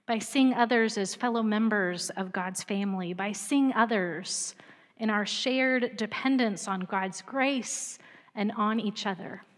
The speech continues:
I'm a sinner just like you. I need God just like you. You know, the lawyer says that the true neighbor is the one who de-, demonstrated mercy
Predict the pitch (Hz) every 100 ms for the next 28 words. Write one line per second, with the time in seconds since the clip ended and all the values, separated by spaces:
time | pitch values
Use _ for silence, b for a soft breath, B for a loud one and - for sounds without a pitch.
0 | _ _ _ _ b b b 214 226 202
1 | - 226 220 185 208 - 220 208 196 170
2 | 160 - _ _ _ _ B B 208 220
3 | 220 190 196 196 180 214 214 - 202 -
4 | 185 180 - _ _ _ _ _ _ _
5 | _ _ - 208 208 202 220 226 220 214
6 | 233 220 214 196 - B B B - 208
7 | 208 - - 349 294 202 175 175 196 240
8 | 220 - 202 214 220 226 220 226 - 254
9 | 254 247 - 226 214 202 269 359 - -
10 | 170 175 233